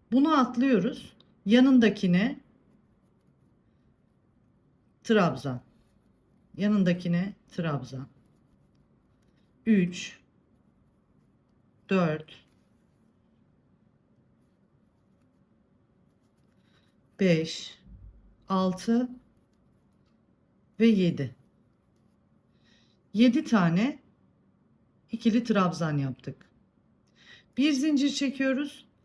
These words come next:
Arada bir trabzan boş bırakıyoruz. Yanındakine bir, iki, üç,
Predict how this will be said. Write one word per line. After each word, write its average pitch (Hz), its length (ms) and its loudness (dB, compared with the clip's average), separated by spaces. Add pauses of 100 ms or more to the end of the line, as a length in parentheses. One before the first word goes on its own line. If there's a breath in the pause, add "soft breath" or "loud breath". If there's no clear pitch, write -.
Arada 233 340 2
bir 254 160 0
trabzan 180 540 0
boş 220 260 -2
bırakıyoruz. 165 720 -6 (480 soft breath)
Yanındakine 190 880 2 (760)
bir, 202 500 -2 (1080)
iki, 175 520 -6 (1000)
üç, 175 580 -4